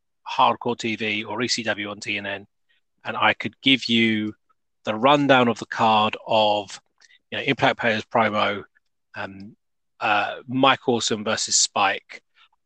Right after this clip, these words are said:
R V D versus someone with Sabu interfering, um,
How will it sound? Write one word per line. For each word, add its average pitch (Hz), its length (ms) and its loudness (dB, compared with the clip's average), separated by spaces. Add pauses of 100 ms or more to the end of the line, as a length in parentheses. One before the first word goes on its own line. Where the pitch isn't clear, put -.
R 127 180 4
V 113 160 0
D 107 440 -2 (200)
versus - 1040 -2 (300)
someone 107 800 2
with 98 220 -8
Sabu 104 500 0
interfering, 101 800 -4 (560)
um, 101 580 0